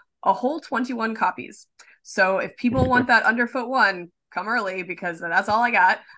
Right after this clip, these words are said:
Speaker 1: I got plenty of Underfoot two, and it is also available digitally. So if, if we run out, you know, you can get it digitally, you can get it at libraries. I'm a big supporter of libraries, and I'm happy
Speaker 2: Mm-hmm.
Speaker 1: for them to have our books.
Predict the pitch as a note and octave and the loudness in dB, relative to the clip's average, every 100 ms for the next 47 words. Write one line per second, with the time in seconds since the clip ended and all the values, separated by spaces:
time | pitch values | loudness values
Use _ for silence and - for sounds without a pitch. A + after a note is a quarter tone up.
0 | - F#3 F3+ F#3+ - B3 C#4+ C4 C4 B3+ | -4 0 2 2 0 0 0 0 0 -4
1 | - - F#3+ F3 F3+ A#3 B3+ A#3+ A#3+ G3+ | -10 -8 -6 -4 -2 0 0 0 0 -2
2 | F#3 F3+ F3 E3+ F3 E3+ F3 - - F3 | -2 -4 -6 -8 -12 -14 -14 -12 -10 -8
3 | E3 C#3+ - F3+ F3 E3 E3 D#3+ D#3 - | -8 -8 -12 -14 -12 -8 -6 -4 -6 -6
4 | D#3+ D#3+ D#3+ E3+ E3 D#3+ - C4 C4 B3 | -10 -12 -14 -12 -12 -10 -8 -8 -6 -6
5 | G3+ G#3 F3+ E3+ D#3+ F3+ F#3+ B3 F4 G#4+ | -6 -6 -6 -6 0 2 2 0 -4 -4
6 | G#4+ F#3+ E3+ E3 - F3 D#3+ D#3+ E3 D#3+ | -6 -10 -10 -12 -12 -10 -10 -10 -10 -8
7 | E3+ F3 E4 E4 - E3+ D#3 G3+ F#3+ E3+ | -6 -6 -8 -10 -12 -8 -8 -4 -2 -2
8 | F3+ E3+ F3+ F3 E3+ F3 D#3+ D#3+ D#3+ D#3 | -4 -12 -8 -8 -8 -8 -8 -8 -10 -6
9 | D4+ - - - | -6 -6 -16 -20